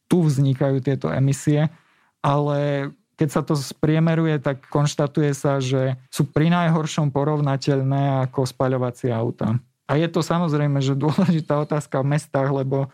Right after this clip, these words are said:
niektoré meracie stanice, ktoré občas vykazujú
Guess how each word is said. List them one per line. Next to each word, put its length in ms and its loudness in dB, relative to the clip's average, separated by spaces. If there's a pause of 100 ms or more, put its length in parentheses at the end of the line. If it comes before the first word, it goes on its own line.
(180)
niektoré 400 2
meracie 480 -2
stanice, 480 -2
ktoré 480 0
občas 400 -2
vykazujú 880 0